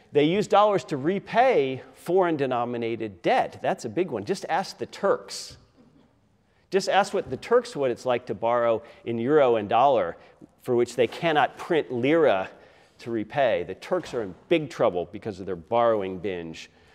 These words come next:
over the last twenty years or so. People use dollars to buy oil. They use dollars to invest in U S real estate and equities. They use it as a hedge to protect themselves against their own bad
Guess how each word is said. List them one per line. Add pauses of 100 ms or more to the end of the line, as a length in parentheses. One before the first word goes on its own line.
(220)
over
the
last
twenty
years
or
so. (760)
People
use
dollars
to
buy
oil. (960)
They
use
dollars
to
invest
in
U
S
real
estate
and
equities. (320)
They
use
it
as
a
hedge
to
protect
themselves
against
their
own
bad